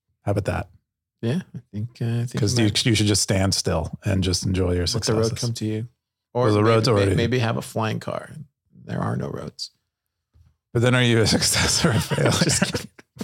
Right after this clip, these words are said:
Speaker 2: I don't know where I was going with that.
Speaker 1: I don't know either.
Speaker 2: Uh, the next top, <laughs> the
Speaker 1: <laughs>
Speaker 2: next top sto-, next top five, top five story is Block's Bitkey hardware wallet will violate your <laughs> privacy and security. Jeez.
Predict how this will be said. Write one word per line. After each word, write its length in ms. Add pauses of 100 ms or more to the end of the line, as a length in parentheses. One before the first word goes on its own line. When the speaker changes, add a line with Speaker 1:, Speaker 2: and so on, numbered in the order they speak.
(1500)
Speaker 2:
I 80
don't 120
know 100
where 100
I 20
was 100
going 160
with 120
that. 100
Speaker 1:
I 380
don't 100
know 180
either. 420
Speaker 2:
Uh, 280
the 100
next 280
top, 200
<laughs> 80
the 80
Speaker 1:
<laughs> 160
Speaker 2:
next 240
top 200
sto-, 280
next 320
top 320
five, 220 (640)
top 320
five 580 (400)
story 500
is 380
Block's 460
Bitkey 480
hardware 460
wallet 340
will 140
violate 440
your 160
<laughs> 0
privacy 580
and 100
security. 380
Jeez. 760